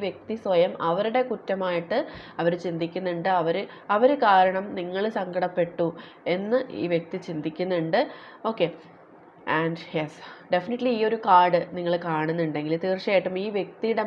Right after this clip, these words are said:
മനസ്സിലുള്ള ആ സ്ട്രോങ് ആയിട്ടുള്ള ഫീലിങ്സിനെയാണ് സൂചിപ്പിക്കുന്നത്. എത്ര അവർ ശ്രമിക്കുന്നുണ്ടോ അത്രയും അവരുടെ മനസ്സിലെ എനർജിയാണ് കാണുന്നത്. എത്രത്തോളമാണ് അവർ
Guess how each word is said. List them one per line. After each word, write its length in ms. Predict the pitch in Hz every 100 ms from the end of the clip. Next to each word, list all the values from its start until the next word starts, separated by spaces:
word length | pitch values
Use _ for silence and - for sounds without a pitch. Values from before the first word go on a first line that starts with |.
| 190
മനസ്സിലുള്ള 600 | 180 175 214 208 180 175 - - - - -
ആ 20 | 190
സ്ട്രോങ് 480 | - - 214 202 226
ആയിട്ടുള്ള 260 | 233 226 226 226
ഫീലിങ്സിനെയാണ് 720 | 196 185 180 190 196 180 175 175
സൂചിപ്പിക്കുന്നത്. 680 | 170 160 180 170 160 151 214 - - - 202
എത്ര 440 | 202 - - - 302 311 214
അവർ 180 | 185 202 214 - -
ശ്രമിക്കുന്നുണ്ടോ 760 | 190 180 170 185 180 170 170 208 170
അത്രയും 480 | 165 - 220 226 202 -
അവരുടെ 280 | 165 170 175 175
മനസ്സിലെ 320 | 165 160 175 160
എനർജിയാണ് 500 | 160 160 180 160 160
കാണുന്നത്. 380 | 151 151 156 175 240 - - - 175
എത്രത്തോളമാണ് 1160 | - - 262 269 269 269 269 269 233 208 214 247 180
അവർ 160 | 180